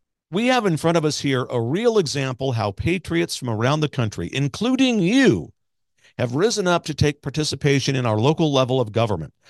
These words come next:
to make our voices heard. And now, as a result of that, the National Republican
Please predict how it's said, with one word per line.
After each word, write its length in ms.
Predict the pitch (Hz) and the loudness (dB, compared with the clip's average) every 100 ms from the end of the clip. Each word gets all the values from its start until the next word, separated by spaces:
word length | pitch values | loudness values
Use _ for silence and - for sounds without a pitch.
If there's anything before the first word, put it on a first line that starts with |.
| - | -8
to 80 | 120 | 0
make 240 | 135 175 | 0 2
our 120 | 165 | 2
voices 460 | 131 143 135 - 123 | 4 2 2 0 -4
heard. 500 | - 180 147 80 - _ _ _ _ _ _ _ - | 0 2 2 0 -8 _ _ _ _ _ _ _ -14
And 220 | 113 113 | -8 -4
now, 360 | 135 165 190 208 | 0 0 2 2
as 180 | 180 131 | 2 0
a 40 | |
result 380 | 120 101 147 175 | 0 0 0 -2
of 80 | 151 | 0
that, 380 | 131 131 139 - _ _ 90 | 2 2 0 -8 _ _ -6
the 60 | |
National 600 | 95 135 165 - 165 165 | -2 -2 -2 0 2 2
Republican 880 | - 110 131 135 139 - 127 123 | 0 -4 -4 -4 -4 -2 -2 -2